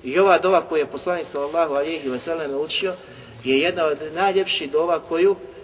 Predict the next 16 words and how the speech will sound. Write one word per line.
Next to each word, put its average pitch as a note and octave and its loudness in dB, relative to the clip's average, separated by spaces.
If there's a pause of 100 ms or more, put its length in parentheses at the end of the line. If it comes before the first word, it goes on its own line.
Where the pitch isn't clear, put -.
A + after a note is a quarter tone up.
(160)
koju C3+ 2
možemo, E3+ -2
znači, C3+ -6
da C3 -4
iskažemo E3+ -2 (540)
kao B2 0
zahvalu E3 2
gospodaru D3 -2 (180)
svjetova D#3 0 (360)
na A2+ -4
našem C3+ -4
zdravlju, C3 0 (120)
izgledu, B2+ -2 (120)
životu, A#2+ -6
s-, - -16 (180)
vidu, C#3+ -4